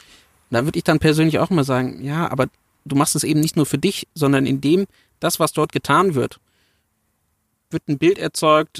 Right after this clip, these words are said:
lernen andere Menschen, die sonst mit Kleinwüchsigen nichts zu tun haben,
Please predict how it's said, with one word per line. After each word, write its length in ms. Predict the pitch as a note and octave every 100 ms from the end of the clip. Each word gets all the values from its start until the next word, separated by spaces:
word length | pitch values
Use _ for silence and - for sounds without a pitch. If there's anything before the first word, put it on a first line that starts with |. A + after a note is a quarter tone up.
| C#3
lernen 280 | C#3 D3+
andere 260 | D3+ E3 E3
Menschen, 320 | D3 D#3+ -
die 60 | D3
sonst 240 | D3 D#3+
mit 120 | D3 - _ -
Kleinwüchsigen 500 | - D3 D3+ - C#3+
nichts 160 | D#3 -
zu 80 |
tun 200 | D3+ D3+ D3
haben, 240 | C#3+ D3